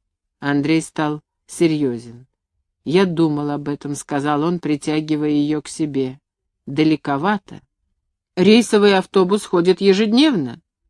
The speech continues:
Я же всегда смогу приехать. Скоро узкоколейку подведем к самому Первомайскому, к лесоучастку. Но тем более, сорок пять минут езды.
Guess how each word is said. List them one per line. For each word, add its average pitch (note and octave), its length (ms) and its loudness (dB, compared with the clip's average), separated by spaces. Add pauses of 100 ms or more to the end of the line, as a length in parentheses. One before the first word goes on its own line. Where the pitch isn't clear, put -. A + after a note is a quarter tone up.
(120)
Я F#3+ 220 2
же F#3 120 2
всегда F#3+ 420 2
смогу G3 420 2
приехать. A#3+ 760 -2 (560)
Скоро F3 760 0 (200)
узкоколейку F#3 840 0
подведем D#3+ 680 0 (340)
к - 60 -20
самому E3 500 0
Первомайскому, D#3+ 1000 0
к - 80 -12
лесоучастку. E3 1120 -4 (320)
Но C#3+ 120 -6
тем D#3 300 0
более, D#3+ 500 0 (220)
сорок C4 420 2
пять G3 280 0
минут F3+ 360 2
езды. E3 580 0